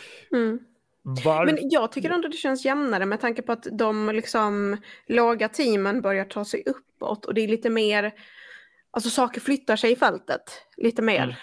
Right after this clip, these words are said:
Speaker 1: än vad det har gjort tidigare säsonger, känner jag, rent spontant.
Speaker 2: Jo, men det håller jag med om. Det gör det ju. Det är ju bara att kolla på siffrorna. Eh, men jag tror att det är or-,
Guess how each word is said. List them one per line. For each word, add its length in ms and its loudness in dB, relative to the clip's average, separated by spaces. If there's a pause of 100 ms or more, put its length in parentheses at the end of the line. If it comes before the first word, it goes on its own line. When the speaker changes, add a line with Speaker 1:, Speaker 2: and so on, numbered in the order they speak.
(120)
Speaker 1:
än 120 0
vad 100 0
det 60 2
har 120 0
gjort 320 -4
tidigare 300 2
säsonger, 440 -2
känner 260 -2
jag, 320 -4 (520)
rent 240 -2
spontant. 400 -12 (720)
Speaker 2:
Jo, 140 2
men 80 4
det 60 4
håller 200 4
jag 100 2
med 180 -2
om. 100 -6
Det 80 2
gör 280 4
det 80 -4
ju. 140 -4 (160)
Det 100 0
är 80 4
ju 80 2
bara 140 2
att 60 -4
kolla 160 -4
på 100 -6
siffrorna. 500 -4 (380)
Eh, 440 0 (540)
men 200 0
jag 180 0
tror 560 2 (340)
att 220 0 (340)
det 120 0
är 60 4
or-, 260 0